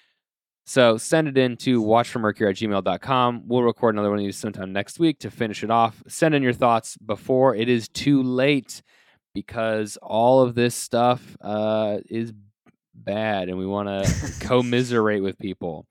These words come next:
Speaker 2: We wanna commiserate with it and get it out as soon as possible so it can be done.
Speaker 1: Yep. Uh, I was, when we started Jujutsu Kaisen season two, I was like, "I can't wait. There's gonna be a new Gundam series coming out in the fall.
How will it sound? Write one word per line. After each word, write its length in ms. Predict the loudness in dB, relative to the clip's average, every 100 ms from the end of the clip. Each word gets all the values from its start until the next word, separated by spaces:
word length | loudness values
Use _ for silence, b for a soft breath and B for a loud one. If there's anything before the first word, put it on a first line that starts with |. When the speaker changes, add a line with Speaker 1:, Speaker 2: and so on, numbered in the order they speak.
| _
Speaker 2:
We 60 | -18
wanna 140 | -16
commiserate 760 | -12 -10 -6 -4 0 2 2 0
with 140 | -2
it 180 | -4 -6 -10
and 100 | -8
get 160 | -4
it 80 | -2
out 140 | -2 0
as 80 |
soon 420 | 0 0 -2 -6 -8
as 140 | -10
possible 640 | -6 -6 -4 -6 -8 -12
so 220 | -8 -8 -8
it 100 | -12
can 160 | -18
be 120 | -18 -18
done. 260 | -18 -20 _ _
Speaker 1:
Yep. 340 | -6 0 0 0 _ _ -2
Uh, 420 | 2 2 2 2
I 100 | 2
was, 240 | 2 0 -6 _ b b _ _
when 100 | -2 0
we 60 |
started 340 | 2 2 2 0
Jujutsu 260 | -2 -2
Kaisen 320 | 0 0 0 -4
season 260 | -4 -4
two, 160 | -2 0
I 40 |
was 80 | 0
like, 100 | -2
"I 40 |
can't 200 | 0 2
wait. 100 | 4
There's 160 | 4 2
gonna 80 | 4
be 160 | 4 4
a 40 |
new 240 | 2 -2
Gundam 400 | 2 2 4 0
series 320 | 0 2 2 0
coming 280 | -4 -2
out 220 | -2 -2 -2
in 100 | -8
the 60 |
fall. 460 | -2 2 4 2 -2